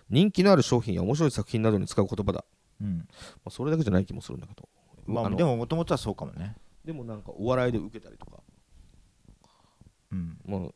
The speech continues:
Speaker 1: まあね、じゃあ、じゃあこれをそうだっていうふうに思ったとして、俺もちょっと信用しなくなってきちゃったから、
Speaker 2: うん。
Speaker 1: この人の言ってること。「子供に受けるおもちゃ、あの芸人のギャグ受けるよね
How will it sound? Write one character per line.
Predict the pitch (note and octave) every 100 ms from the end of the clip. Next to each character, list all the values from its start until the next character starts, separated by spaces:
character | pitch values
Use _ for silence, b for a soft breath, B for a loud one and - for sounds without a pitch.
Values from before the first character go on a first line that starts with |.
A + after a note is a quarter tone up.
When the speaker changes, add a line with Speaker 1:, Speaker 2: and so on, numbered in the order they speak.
| _ -
Speaker 1:
ま | - F#2+
あ |
ね、 | G#2+ F3 -
じ | A#2
ゃ |
あ、 | G#2
じ | G2+ C#3
ゃ |
あ | D3
こ | -
れ | C3
を |
そ | - - - C#3+
う | B2
だ |
っ | B2+
て | G2+
い |
う |
ふ | G2+
う |
に | E2+
思 | G2 A2+
っ |
た | -
と | -
し | -
て、 | - -
俺 | D3
も | E3+
ち | F3+
ょ |
っ | -
と |
信 | - G3
用 | G#3
し | -
な | G3
く | F#3+
な | F#3
っ |
て | -
き |
ち | -
ゃ |
っ |
た | -
か | -
ら、 |
Speaker 2:
う |
ん。 | -
Speaker 1:
こ |
の | G2+
人 | F#2
の | -
言 |
っ |
て | -
る |
こ | -
と。 | - - B B B B B B -
「子 | - D#3
供 | F#3+ F#3+
に | E3+
受 | E3
け | F3
る | - -
お | -
も | C3+
ち | -
ゃ、 | - _ _
あ | A2+
の | D#3
芸 | B2+ C#3+
人 | D3+
の | C#3+
ギ | C3
ャ | A#2+
グ |
受 | F#2+ G#2
け | D#3+
る | A#2+
よ | F#2
ね | F#2+